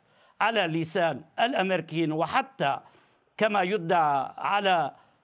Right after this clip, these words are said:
آه، الرسالة التي وصلت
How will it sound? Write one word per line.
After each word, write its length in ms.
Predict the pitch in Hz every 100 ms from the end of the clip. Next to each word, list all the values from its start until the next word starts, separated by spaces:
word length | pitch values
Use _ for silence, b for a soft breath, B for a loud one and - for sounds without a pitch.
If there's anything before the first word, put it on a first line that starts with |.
| -
آه، 1040 | 160 156 147 143 139 135 139 135 135 143
الرسالة 520 | 175 160 165 226 233 196
التي 300 | 170 170 175
وصلت 520 | 180 190 175 156